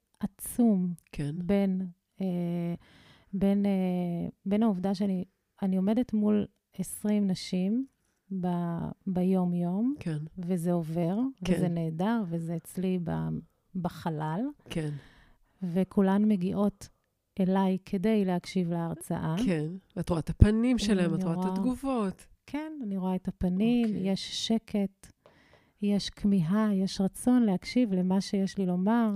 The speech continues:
Speaker 2: כן.
Speaker 1: אה, וכאן לא, אה, הרגשתי,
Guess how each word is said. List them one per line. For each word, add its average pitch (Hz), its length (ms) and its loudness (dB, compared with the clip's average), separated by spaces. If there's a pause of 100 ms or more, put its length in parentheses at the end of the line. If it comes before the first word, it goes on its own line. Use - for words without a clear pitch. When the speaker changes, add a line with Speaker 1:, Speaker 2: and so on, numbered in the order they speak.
(120)
Speaker 2:
כן. 151 320 -4 (440)
Speaker 1:
אה, 196 60 -4 (1160)
וכאן 285 640 -2 (540)
לא, 269 580 4 (520)
אה, 180 140 -2
הרגשתי, 247 680 0